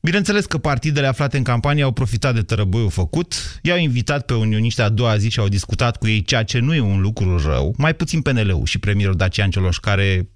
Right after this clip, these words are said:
astăzi a declarat că nu se bagă în campania electorală din Republica Moldova și că despre unire trebuie să vorbească partidele, nu Cioloș,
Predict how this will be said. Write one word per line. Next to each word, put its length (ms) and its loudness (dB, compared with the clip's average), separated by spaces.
astăzi 340 0
a 80 2
declarat 460 0
că 100 -2
nu 80 2
se 140 0
bagă 220 2
în 80 2
campania 380 0
electorală 420 0
din 140 2
Republica 460 0
Moldova 420 2
și 100 -2
că 100 -2
despre 280 -2
unire 640 2
trebuie 200 0
să 100 -2
vorbească 460 0
partidele, 560 0
nu 120 2
Cioloș, 500 0